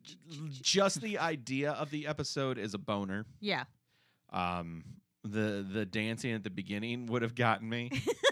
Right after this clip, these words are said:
Speaker 2: Um, her, uh, seeing her in stockings got me.
Speaker 1: Okay.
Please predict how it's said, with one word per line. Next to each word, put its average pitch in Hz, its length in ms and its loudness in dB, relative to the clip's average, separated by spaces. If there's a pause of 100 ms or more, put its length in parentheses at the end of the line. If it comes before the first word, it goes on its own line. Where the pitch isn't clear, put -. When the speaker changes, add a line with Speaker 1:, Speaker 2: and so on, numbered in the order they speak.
(1160)
Speaker 2:
Um, 95 800 4 (140)
her, 127 720 6
uh, 107 80 -2
seeing 117 460 -2
her 113 260 -2
in 101 100 -2
stockings 131 680 0
got 127 280 0
me. 120 320 -2
Speaker 1:
Okay. 202 260 2